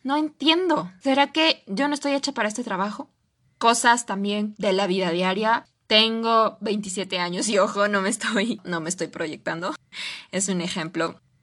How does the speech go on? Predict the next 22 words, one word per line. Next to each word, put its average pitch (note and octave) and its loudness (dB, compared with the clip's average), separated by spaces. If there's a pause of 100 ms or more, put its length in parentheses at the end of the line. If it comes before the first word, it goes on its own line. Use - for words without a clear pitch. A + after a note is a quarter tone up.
Tengo G#3+ 2
veintisiete G3 0
años, A#3 4
estoy G3 -6
viendo G3+ -2
que G3+ -4
mis E3+ -4
amigas F#3 2
de F3+ 0
la F3+ -2
universidad F3 -4
ya G#3 -6
se - -10
están E3 -8
casando, C4 2
tienen G#3 -6
sus E3+ -10
hijos, C4 -2
se G3+ -10
ven F3+ -4
muy F#3 -8
contentas, C#4 2